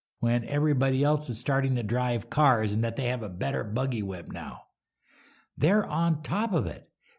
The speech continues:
They embrace the change. I'm not saying they always like the change, okay?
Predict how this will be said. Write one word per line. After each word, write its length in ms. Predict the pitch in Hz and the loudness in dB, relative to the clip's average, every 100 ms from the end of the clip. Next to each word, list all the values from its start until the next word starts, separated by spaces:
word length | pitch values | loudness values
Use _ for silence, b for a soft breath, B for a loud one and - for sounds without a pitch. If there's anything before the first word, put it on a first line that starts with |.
| b | b
They 200 | 147 170 | 4 6
embrace 500 | 160 131 185 220 - | 4 4 2 0 -2
the 120 | 202 | -4
change. 360 | - 147 95 - B B B _ | 0 0 0 -4 B B B _
I'm 160 | 254 285 | -2 0
not 160 | 302 294 | -2 0
saying 260 | 269 254 | 0 2
they 100 | 226 | 4
always 320 | 214 202 165 | 4 4 2
like 340 | 202 269 311 - | 2 2 2 0
the 140 | 170 | -4
change, 720 | - 123 80 - - - - _ _ _ _ _ _ _ - | 0 0 0 -4 -14 -20 -20 _ _ _ _ _ _ _ -4
okay? 560 | 113 113 104 104 156 | -2 0 0 2 0